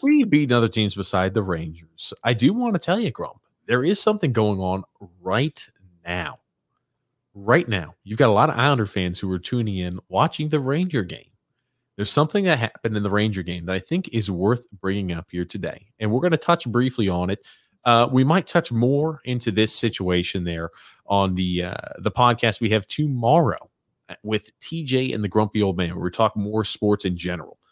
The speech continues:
You can find that channel there, again, on Facebook, Twitter,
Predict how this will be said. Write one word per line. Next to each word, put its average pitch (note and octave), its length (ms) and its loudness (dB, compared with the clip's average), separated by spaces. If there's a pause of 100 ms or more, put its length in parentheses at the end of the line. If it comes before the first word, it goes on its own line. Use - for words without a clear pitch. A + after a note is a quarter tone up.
(240)
You G#2+ 80 -2
can G2+ 80 4
find A#2 320 4
that G#2+ 160 2
channel G#2+ 340 0
there, G2+ 280 2
again, F#2 320 -2
on F2+ 160 -2
Facebook, A2+ 560 0
Twitter, G2+ 360 0